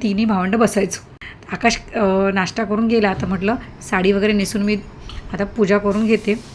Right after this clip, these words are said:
साधी, सोपी, सिंपल पूजा असते विठू माऊलीची. दर्शन घेतलं, खूप प्रसन्न वाटतं. आणि खरं तर वारीला जायची माझी इच्छा आहे, पण नोकरी, घर, संसार यातच गुंतून पडलो. पण काही जण असंही म्हणतात की, आपला संसार नेटका करावा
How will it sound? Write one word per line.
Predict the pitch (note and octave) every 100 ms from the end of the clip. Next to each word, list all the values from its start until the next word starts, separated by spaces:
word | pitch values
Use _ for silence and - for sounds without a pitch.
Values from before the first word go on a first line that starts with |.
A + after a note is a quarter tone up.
| - - - - -
साधी, | A#3+ A#3 B3 D#4 -
सोपी, | - B3 - C4
सिंपल | B3+ A3+ F#3+ A#3
पूजा | A3+ A3 F#3+ F#3+
असते | - A3+ C4+ - - - - -
विठू | G3 G3 G3
माऊलीची. | F#3+ F#3+ F#3+ F#3 - G3 B3 - - -
दर्शन | G3 F#3 A#3 A#3+
घेतलं, | G#3+ G#3+ F#3+ A3+ -
खूप | - E4
प्रसन्न | D4+ B3+ D#4 D#4+
वाटतं. | D#4 A3+ - - E3+ - - - - -
आणि | G#3 A3
खरं | - C4+ C#4
तर |
वारीला | D4+ A#3 A3+ C4+
जायची | C4+ B3+
माझी | C4 B3 C4
इच्छा | - -
आहे, | B3+
पण | - C4 - -
नोकरी, | G3+ G3+ F#3+ - G#3
घर, | F3+ D#3+ F#3+ F#3
संसार | - G#3 F#3 - F#3 F3
यातच | G#3 G#3 B3+ A3
गुंतून | F#3+ D#3+ F#3+
पडलो. | F3 F3 D3 D#3+ - - - - -
पण | D4+ D#4 D#4 - - -
काही | B3 B3+
जण | C#4 C4+
असंही | C4 A#3+ C4+
म्हणतात | A#3 G3 - -
की, | B3+
आपला | G3+ - A#3
संसार | C4 A#3+ A3 B3 A#3
नेटका | A3 G3 - A3
करावा | A3 F#3 E3+ E3+